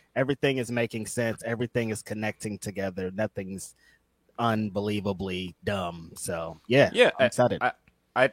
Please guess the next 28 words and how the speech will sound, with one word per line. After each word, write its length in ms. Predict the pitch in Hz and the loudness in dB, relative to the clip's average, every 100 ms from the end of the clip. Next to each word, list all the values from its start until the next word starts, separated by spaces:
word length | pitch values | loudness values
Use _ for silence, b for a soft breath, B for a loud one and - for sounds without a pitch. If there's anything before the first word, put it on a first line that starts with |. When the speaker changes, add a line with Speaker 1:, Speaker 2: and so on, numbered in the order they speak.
| - | 2
Speaker 2:
I 120 | 120 | 0
think 260 | - 151 127 | 0 -2 0
a 60 | |
lot 280 | 110 117 123 | 4 6 6
of 100 | 117 | 2
the 100 | 107 | -6
clues 380 | - 110 110 104 | -6 -4 -4 -4
are 80 | 92 | -6
very 240 | 98 87 | -6 -6
intricate. 640 | 104 120 - 110 113 107 98 | -8 -10 -10 -10 -8 -8 -6
I 100 | 98 | -8
think, 400 | - 104 95 98 | -6 -8 -8 -8
um, 340 | 95 90 90 _ _ _ _ _ - | -6 -6 -8 _ _ _ _ _ 0
I 100 | 120 | 0
think 220 | - 202 | 2 0
one 180 | 185 165 | 0 0
of 120 | 143 | -2
the 80 | 139 | 0
things 80 | 135 | 8
Speaker 1:
People 240 | 185 175 | 12 12
Speaker 2:
that 60 | 143 | 12
Speaker 1:
are 40 | |
Speaker 2:
makes 60 | 117 | 12
Speaker 1:
breaking 280 | 143 143 139 | 10 8 8
them 160 | 127 123 | 6 10
down, 520 | 143 180 170 143 131 | 12 12 12 12 10
boy. 400 | 131 127 131 120 - _ - - | 10 10 8 4 -8 _ -2 4
Speaker 2:
Yes. 240 | 135 233 | 6 8